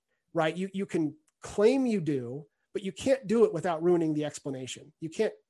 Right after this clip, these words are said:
do it without ruining the algorithm as an explanation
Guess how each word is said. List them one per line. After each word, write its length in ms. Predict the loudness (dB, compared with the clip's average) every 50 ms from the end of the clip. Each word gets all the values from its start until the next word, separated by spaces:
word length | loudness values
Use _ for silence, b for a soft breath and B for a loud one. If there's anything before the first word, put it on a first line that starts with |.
| -8 -2
do 200 | 2 4 4 4
it 160 | 4 2 -2
without 300 | -4 -4 -4 -4 -4 -6
ruining 600 | -6 -4 0 2 4 6 6 6 4 2 2 0
the 140 | -2 -4 -4
algorithm 500 | -2 0 0 0 0 -2 -4 -4 -6 -8 -6 -2
as 260 | -2 0 0 -2 -4
an 80 | -6 -10
explanation 680 | -10 -14 -14 -16 -16 -14 -14 -14 -14 -16 -16 -20 -20